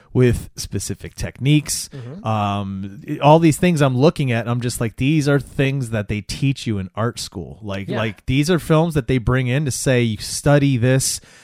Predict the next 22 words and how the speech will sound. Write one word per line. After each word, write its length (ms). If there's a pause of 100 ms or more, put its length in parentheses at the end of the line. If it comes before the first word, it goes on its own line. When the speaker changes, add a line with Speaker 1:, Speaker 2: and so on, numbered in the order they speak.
(260)
Speaker 1:
and 800
learn 400
to 140
tell 260
stories 720
with 380 (420)
all 200
these 180
different 380
things. 360
Look 160
at 140
composition, 840
look 160
at 100
Speaker 2:
Mm-hmm. 80
Speaker 1:
lighting, 460
look 200
at 100
contrasting, 960
look 200
at, 200